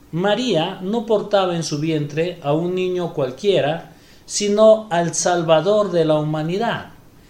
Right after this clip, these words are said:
La Biblia nos dice que Jesús, el Logos divino, se hizo carne y habitó entre nosotros. En el árbol genealógico de Jesús encontramos personas imperfectas y llenas de errores, y muchas de ellas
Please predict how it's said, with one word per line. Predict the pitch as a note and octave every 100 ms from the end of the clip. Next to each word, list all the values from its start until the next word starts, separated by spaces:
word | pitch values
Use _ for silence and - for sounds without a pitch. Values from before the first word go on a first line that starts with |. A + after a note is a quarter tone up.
| - -
La | F3 G#3+
Biblia | C4+ G#3 D3 E3+ E3
nos | D#3 C#3
dice | F3 F3 F3+
que | E3
Jesús, | D3 C#3 D#3+ F3+ F#3 -
el | D3 D3+
Logos | G#3 D#3 D#3 D3+ - B2+
divino, | A#2+ C3+ C#3+ D#3 A3+ - - - -
se | - B2+
hizo | C3+ - C#3+
carne | C#3+ C#3+ D3 F3+ F#3
y | C#3 B2+
habitó | A#2+ A2+ A2+ C3 B2+
entre | B2+ C3
nosotros. | C#3 D3 - F3+ - - - - - - - - - - -
En | B3
el | C4+ D4+
árbol | E4 C#4 B3+ G#3
genealógico | - E3 D3+ C#3+ F#3 F3+ - A#2+ A#2
de | A2
Jesús | A2+ A#2 - B2 G3+ - - - - - -
encontramos | G3+ G#3+ A3 G#3+ B3+ B3+ A#3+
personas | - D#3+ - F#3 F3+ D3+
imperfectas | D3+ C#3+ C#3 - F#3+ F#3 - F3+ E3 -
y | D#3 D3+
llenas | D3+ F#3+ F#3+ F#3 D#3+
de | C3+
errores, | C3+ E3 E3+ D3 D#3 -
y | D#3 E3+
muchas | A#3+ D4+ D4 A3+
de | F3
ellas | E3+ F3 G3 A3 - -